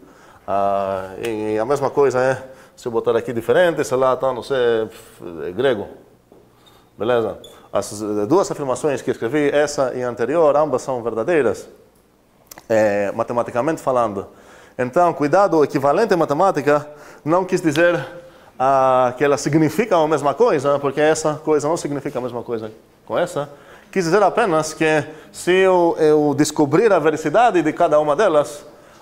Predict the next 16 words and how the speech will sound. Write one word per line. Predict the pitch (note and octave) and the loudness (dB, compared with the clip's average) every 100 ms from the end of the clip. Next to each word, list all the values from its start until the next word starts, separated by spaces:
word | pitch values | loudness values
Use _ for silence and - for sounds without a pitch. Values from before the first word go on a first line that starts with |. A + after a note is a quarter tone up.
| - | -4
vai | B2+ C#3+ | 0 0
ser | - D3 | 2 2
a | |
mesma | D3+ D#3 D3+ | 2 0 0
coisa. | D3 E3+ C#3 A#2+ | 0 2 2 2
Ou | D3 D#3 | 4 2
as, | C3+ - | 0 -2
ambas | D3+ D#3 C#3 | -4 0 -2
vão | C#3+ C#3 | -2 -2
ser | C#3+ | -4
verdade, | B2 C3 A3 F3 D#3+ - - - | -4 0 2 2 -2 -6 -16 -14
ou | - D#3 | -2 0
ambas | D#3 D3 | 0 0
vão | C#3+ D3 | -2 -2
ser | E3 | -2
falsas. | D#3 G#3 - A2 - | 0 -2 -2 -8 -10